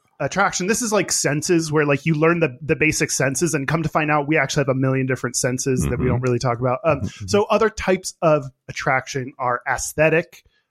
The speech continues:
Speaker 1: Uh, there is sensual. So being, like, wanting to hug or kiss someone, like, not,
Speaker 2: Oh,
Speaker 1: like,
Speaker 2: yeah. Give me some of that.
Speaker 1: genital-, yeah, I figured. Um, <laughs> emotional and intellectual.
Speaker 2: Yeah, some of that too.
Speaker 1: I know. Why do you like the bad ones? And I like, <laughs> um,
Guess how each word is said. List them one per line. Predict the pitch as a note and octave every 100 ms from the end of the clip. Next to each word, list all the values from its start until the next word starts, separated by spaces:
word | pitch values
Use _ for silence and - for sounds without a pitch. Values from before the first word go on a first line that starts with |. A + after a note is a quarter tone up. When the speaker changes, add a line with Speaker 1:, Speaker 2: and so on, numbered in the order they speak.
| _
Speaker 1:
Uh, | A#2+ A#2
there | C3 A#2
is | A2
sensual. | - D#3 E3+ - A3 A3 B3 B3+ _
So | - C#3
being, | B2+ C#3 C3+ C3 C3+
like, | A#2+ -
wanting | E3+ C3 B2+ C3 C3
to | - A#2+
hug | C3 B2+ D#3
or | - A#2
kiss | - E3
someone, | - D3+ C#3
like, | A#2 -
not, | B2 B2
Speaker 2:
Oh, | E2 D#2
Speaker 1:
like, | D2+
Speaker 2:
yeah. | D#2
Give | C#2+ D2+
me | D2
some | D2 D#2
of | C2
that. | C#2
Speaker 1:
genital-, | - C3
yeah, | C#3 A2+ G2+ G2 - _
I | A2
figured. | _ F#2+ G#2+ - -
Um, | D3+ D#3+
<laughs> | G#3+
emotional | F#3+ G#3 G3+ A3 G#3 G#3 -
and | E3+ E3 _
intellectual. | F#3 F3 E3 D3 C3 - A2 - - _
Speaker 2:
Yeah, | - A#2 D3+ C#3+ G#2+
some | - D3+
of | D#3
that | D#3+ E3+
too. | F3 D3 F#2+
Speaker 1:
I | - C4
know. | E4
Why | E3 E3 C4
do |
you | E4 D#4
like | G3+ -
the | E3 F3+
bad | C#3 F#3+ G#3+ F3+
ones? | E3+ F3 F3
And | F3
I | G#3 B3+
like, | A#3
<laughs> | A3+ - A3 - B3+ A3+
um, | A3+